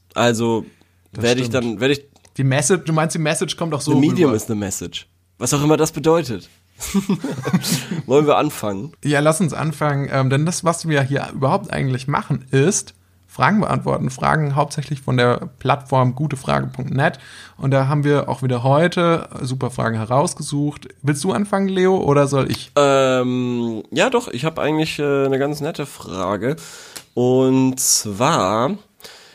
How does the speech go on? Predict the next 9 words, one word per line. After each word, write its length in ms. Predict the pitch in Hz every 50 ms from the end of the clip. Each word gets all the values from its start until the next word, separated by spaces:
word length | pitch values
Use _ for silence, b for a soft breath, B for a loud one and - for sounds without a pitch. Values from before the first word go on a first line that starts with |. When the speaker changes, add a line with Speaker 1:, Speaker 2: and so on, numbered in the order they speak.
| B B B
Speaker 1:
heißt, 340 | - 104 107 117 139 156 - 90
äh, 420 | 107 110 101 95 - - 78 90
heißt 220 | 110 147 160 160 -
diese 120 | 160 139
Frage 480 | 131 - - 135 139 151 147 160 - -
aufmunternde 800 | - 151 165 - 165 156 180 208 208 - - 202 202 - 165 151 143
Sprüche 720 | - - - - 107 151 185 - - 170 160 156 - - -
F 320 | - 147 147 - - - -
Fragezeichen. 920 | - - - 107 101 98 95 95 - - 101 80 73 78 - - 90 -